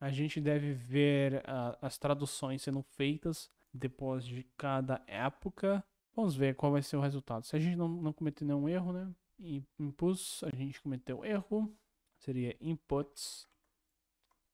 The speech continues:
Ok, vamos tentar novamente.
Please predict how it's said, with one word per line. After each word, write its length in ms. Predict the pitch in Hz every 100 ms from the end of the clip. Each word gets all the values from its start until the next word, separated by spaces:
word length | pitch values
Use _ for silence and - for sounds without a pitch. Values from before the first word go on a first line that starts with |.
| _ _ _
Ok, 140 | -
vamos 580 | 117 135 131 - - - _ _ _ _ _ _ _ _ _ -
tentar 300 | 147 139 131
novamente. 760 | 120 123 131 202 214 - 185